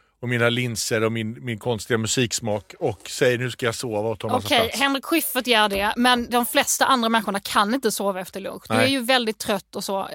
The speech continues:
Speaker 2: man är ju det när man har käkat och man är lite så här, eh, däst och liksom så. Man vill lägga sig, men,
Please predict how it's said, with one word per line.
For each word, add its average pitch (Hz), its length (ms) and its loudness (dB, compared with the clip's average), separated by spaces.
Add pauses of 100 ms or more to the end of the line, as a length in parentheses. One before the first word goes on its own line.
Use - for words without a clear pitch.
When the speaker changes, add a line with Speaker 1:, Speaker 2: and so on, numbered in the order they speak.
(260)
Speaker 2:
man 226 220 0
är 214 80 0
ju 240 100 -2
det 202 120 0
när 208 80 -2
man 208 80 0
har 202 60 -2
käkat 202 480 -4
och 196 60 -6
man 196 120 -4
är 196 40 -4
lite 196 240 -8
så 185 120 -4
här, 175 120 -6 (580)
eh, 208 140 -6
däst 180 560 -6
och 180 80 -6
liksom 180 320 -12
så. 185 280 -8
Man 208 180 -6
vill 202 140 -4
lägga 202 240 -6
sig, 180 220 -6
men, 202 260 -6